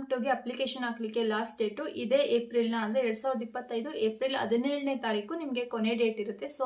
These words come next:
ಆ ಒಂದು ಹದಿನೇಳನೇ ತಾರೀಕಿನ ಒಳಗಡೆ ನೀವು ಎಕ್ಸಾಮ್ ಟೂ ಗೆ ಅಪ್ಲಿಕೇಶನ್ಸ್‌ಗಳನ್ನ ಹಾಕ್ಕೋಬಹುದು. ಯಾರೆಲ್ಲ ಫೇಲ್ ಆಗಿದ್ದೀರಾ ಅಂತ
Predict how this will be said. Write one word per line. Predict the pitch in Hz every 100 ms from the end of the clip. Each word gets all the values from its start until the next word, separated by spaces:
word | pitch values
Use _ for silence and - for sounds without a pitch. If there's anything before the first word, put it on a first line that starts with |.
| 240
ಆ | 226 226
ಒಂದು | 233 226
ಹದಿನೇಳನೇ | 214 196 262 277 285
ತಾರೀಕಿನ | 254 247 247 240 240
ಒಳಗಡೆ | 214 202 262 262 240
ನೀವು | 220 214 415 - - - 254
ಎಕ್ಸಾಮ್ | 220 214 262 233
ಟೂ | 220
ಗೆ | 311
ಅಪ್ಲಿಕೇಶನ್ಸ್‌ಗಳನ್ನ | 294 240 233 233 233 214 220 226 294
ಹಾಕ್ಕೋಬಹುದು. | 226 - 208 214 302
ಯಾರೆಲ್ಲ | 240 214 233 254
ಫೇಲ್ | 247 226 233
ಆಗಿದ್ದೀರಾ | 254 226 220 285
ಅಂತ | 247 220